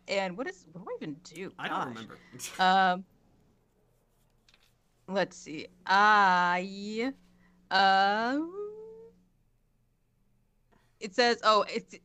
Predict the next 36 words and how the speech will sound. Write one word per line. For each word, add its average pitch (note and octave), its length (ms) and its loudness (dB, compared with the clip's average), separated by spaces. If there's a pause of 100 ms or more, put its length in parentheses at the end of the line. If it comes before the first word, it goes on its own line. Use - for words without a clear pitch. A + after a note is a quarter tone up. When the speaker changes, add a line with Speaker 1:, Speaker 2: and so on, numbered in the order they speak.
(140)
Speaker 1:
can A#3+ 100 -2
I B3+ 160 4
only A3 260 -2
use C#4+ 240 -2
it D#4+ 220 -4
to D#4+ 120 -6
stabilize C#4+ 400 0
a C#4 40 -12
dying D4 220 -2
creature? D#4 360 -10 (500)
Speaker 2:
I A#3 120 0
think D4 340 -6
heal C3+ 300 -8
lets B2 280 -12
you C3 80 -6
do B2 220 -6
other A#2 200 -10
things. B2 360 -12
Let E3+ 100 -10
me, A3 240 -10
let F#3+ 140 -12
me A3 80 -10
Google. F3 320 -12 (920)
Speaker 1:
Yeah. - 120 -20 (220)
It A#3+ 100 -4
says, C4+ 160 6
as B3 160 6
an C4 80 2
action, B3 260 2
you B3 100 -4
can A3+ 140 -8
spend, G#3+ 460 -6
you A3+ 200 -8
can A3+ 220 -6
spend A3+ 380 -6
one G#3 500 -6